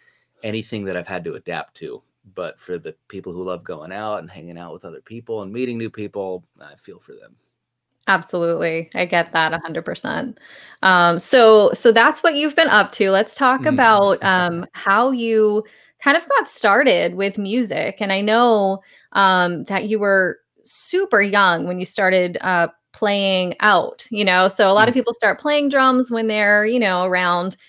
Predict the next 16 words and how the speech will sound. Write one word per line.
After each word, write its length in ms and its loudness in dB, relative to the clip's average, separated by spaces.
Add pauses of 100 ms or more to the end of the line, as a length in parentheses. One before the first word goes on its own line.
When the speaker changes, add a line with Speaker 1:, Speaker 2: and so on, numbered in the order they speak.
(180)
Speaker 2:
eight 320 2
or 80 0
ten 240 -4
years 220 -4
old, 360 2
but 260 0 (260)
you 180 2
were, 240 6
like, 500 2
out, 340 2 (340)
I, 120 -12 (100)
I 80 -6
think 260 -4
maybe 180 0
even 300 -2
on, 580 0